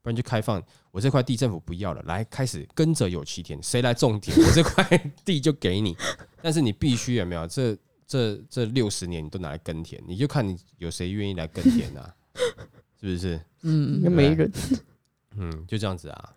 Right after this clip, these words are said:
Speaker 1: 像这样子的状况有没有？就大家可能还是会有一些抱怨啊。那我，我，我们一直在讲嘛，那你就不要往那个太贵的地方挤。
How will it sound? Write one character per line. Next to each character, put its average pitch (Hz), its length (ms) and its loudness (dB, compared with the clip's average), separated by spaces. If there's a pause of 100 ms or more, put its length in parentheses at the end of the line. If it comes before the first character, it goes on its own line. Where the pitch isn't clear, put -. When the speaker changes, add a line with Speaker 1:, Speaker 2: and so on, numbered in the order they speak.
Speaker 1:
像 127 260 2
这 127 120 2
样 113 80 2
子 85 80 -2
的 85 80 -2
状 95 200 -4
况 87 140 -6
有 73 60 -6
没 65 80 -8
有？ 67 60 -10
就 90 120 -6 (160)
大 113 140 0
家 117 160 0
可 - 140 -10
能 76 100 -6
还 82 140 -8
是 110 160 -6
会 104 200 -2
有 71 180 -6
一 80 60 -8
些 82 260 -6 (220)
抱 78 220 -6
怨 65 220 -8
啊。 50 100 -14
那 117 120 -2
我， 76 340 -6 (420)
我， 90 360 -2 (400)
我 - 80 -14
们 98 140 -4
一 135 40 -2
直 120 100 -6
在 104 120 0
讲 67 240 -8
嘛， 65 220 -14
那 131 100 -4
你 110 140 0
就 90 100 -2
不 80 320 -8
要 95 200 -2
往 78 260 -8
那 90 100 -6
个 82 220 -8
太 - 180 -8
贵 80 160 -8
的 78 60 -10
地 80 80 -10
方 71 220 -12
挤。 - 240 -20